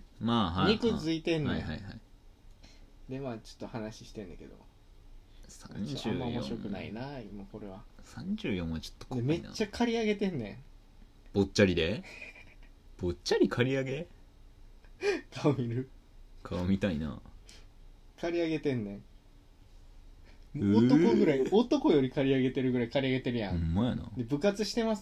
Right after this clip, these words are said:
Speaker 1: って書いててん。
Speaker 2: 柔道？
Speaker 1: スポーツやと思うやん。
Speaker 2: うん。
Speaker 1: <laughs> なんか音楽やってますね。
Speaker 2: 音楽？刈り上げてるやつ音楽する？
Speaker 1: で、なんかあんまり面白くない。
Speaker 2: フルートとか？
Speaker 1: ほんで、「あんま面白くない。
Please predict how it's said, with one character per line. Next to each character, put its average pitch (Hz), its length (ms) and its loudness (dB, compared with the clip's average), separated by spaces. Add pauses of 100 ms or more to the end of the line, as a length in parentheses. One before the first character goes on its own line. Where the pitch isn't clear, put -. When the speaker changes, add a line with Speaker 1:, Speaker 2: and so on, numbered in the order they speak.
Speaker 1:
っ - 20 -16
て 113 80 -4
書 - 60 -2
い - 20 -6
て 104 140 -8
て - 100 -10
ん。 - 80 -14 (160)
Speaker 2:
柔 87 160 0
道？ 73 240 -4 (2750)
Speaker 1:
ス - 140 -14
ポ 240 140 4
ー 185 40 0
ツ - 60 -2
や 127 80 2
と 127 80 -2
思 127 120 0
う 123 60 -2
や 98 120 -4
ん。 98 120 -8
Speaker 2:
う 90 80 2
ん。 90 220 2 (640)
Speaker 1:
<laughs> - 680 -10
な 139 140 0
ん 131 40 -4
か - 120 -14
音 190 240 0
楽 131 280 -6
や 110 100 -2
っ - 20 -8
て - 160 -10
ま 110 140 -2
す 175 60 2
ね。 180 60 12
Speaker 2:
音 233 200 10
楽？ - 380 6 (540)
刈 - 180 2
り 302 140 8
上 247 80 4
げ 226 80 2
て 220 100 2
る 208 80 4
や 208 60 2
つ 214 100 2
音 196 120 4
楽 - 200 -4
す - 120 -4
る？ - 100 -2
Speaker 1:
で、 131 40 -6
な 117 80 -10
ん 110 60 -12
か 82 260 -10
あ 107 40 -8
ん 107 100 -8
ま 107 100 -4
り 104 100 -4
面 104 200 -6
白 - 60 -14
く - 20 -14
な 110 40 -6
い。 - 20 -4
Speaker 2:
フ 104 80 4
ル 107 100 6
ー - 20 4
ト 87 100 -2
と 85 120 -4
か？ - 100 -8
Speaker 1:
ほ 139 100 -8
ん 139 120 -12
で、 127 140 -12
「あ 120 60 -8
ん 120 60 -8
ま 113 100 -8
面 104 240 -8
白 113 180 -12
く 104 80 -16
な 95 100 -16
い。 - 20 -20